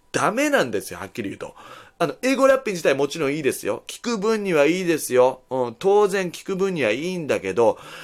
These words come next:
歌うのはやめた方がいいです。危険です。歌いこなせば歌いこなすほど危険です。あれはね、やっぱ上手い人しか歌えないやつだか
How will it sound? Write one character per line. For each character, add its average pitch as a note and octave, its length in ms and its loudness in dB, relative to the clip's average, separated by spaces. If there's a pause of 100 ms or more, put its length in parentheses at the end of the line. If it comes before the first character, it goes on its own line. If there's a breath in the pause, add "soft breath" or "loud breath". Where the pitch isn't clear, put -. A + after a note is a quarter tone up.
(260 loud breath)
歌 A3+ 440 0
う B3 140 4
の G3+ 100 2
は A#2 120 0
や G2+ 260 -6
め B3 160 4
た A#3 180 0
方 G3+ 180 2
が A#2 80 2
い G2 60 2
い - 20 -6
で F#3+ 60 -8
す。 - 120 -6
危 - 120 -14
険 G#3+ 320 0
で F#3 80 0
す。 - 240 -10 (320)
歌 A3+ 320 2
い A3+ 120 0
こ A3+ 140 -4
な A3+ 140 -2
せ E3 120 -2
ば G#2+ 120 2
歌 C#3+ 340 0
い A3+ 120 2
こ - 180 -6
な A3 160 2
す E3+ 180 -6
ほ D3+ 160 0
ど F#3 140 4
危 - 140 -12
険 C3+ 260 2
で A#2+ 100 0
す。 - 240 -8 (880 loud breath)
あ F#3+ 120 2
れ A#3+ 100 6
は A#3+ 140 6
ね、 G#3+ 100 0
や D3 120 4
っ - 40 -2
ぱ A2 120 2
上 F3+ 340 2
手 - 20 4
い A3 60 0
人 - 100 -10
し - 80 -8
か - 80 -8
歌 G#2+ 220 -2
え - 20 -2
な G#2+ 80 -2
い G#2 40 4
や G#2 40 2
つ - 100 -6
だ - 80 -14
か - 200 -20